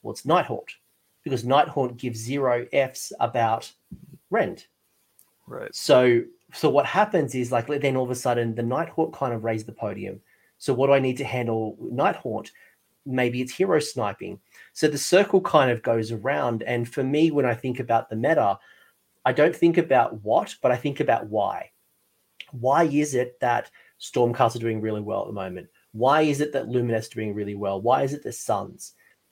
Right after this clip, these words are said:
Speaker 1: And instead of trying to focus on a particular faction, it's trying to focus on a trend, um, and then either trying to lean into the trend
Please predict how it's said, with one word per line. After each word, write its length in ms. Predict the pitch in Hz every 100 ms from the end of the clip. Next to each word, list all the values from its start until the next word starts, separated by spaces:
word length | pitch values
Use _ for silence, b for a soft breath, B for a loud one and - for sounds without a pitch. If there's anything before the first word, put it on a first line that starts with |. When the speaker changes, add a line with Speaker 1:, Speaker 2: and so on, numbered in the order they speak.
| -
Speaker 1:
And 300 | 123 123 123
instead 260 | 135 - 156
of 120 | 151
trying 260 | - 131
to 80 | 120
focus 460 | 120 127 120 123 123
on 80 | 117
a 40 |
particular 460 | - 135 127 110 107
faction, 560 | - 165 165 - 107
it's 140 | 117 -
trying 280 | - 120
to 80 | 117
focus 340 | - 120 120 -
on 120 | 113
a 60 |
trend, 540 | - - 143 110 90 - _ _ _ _ -
um, 440 | 110 107 98 98 - 120
and 180 | 120
then 200 | 123 120 120
either 240 | 120 117
trying 260 | 120 127 113
to 80 | 110
lean 300 | 123 127 123
into 220 | 139 156
the 80 | 151
trend 320 | - 208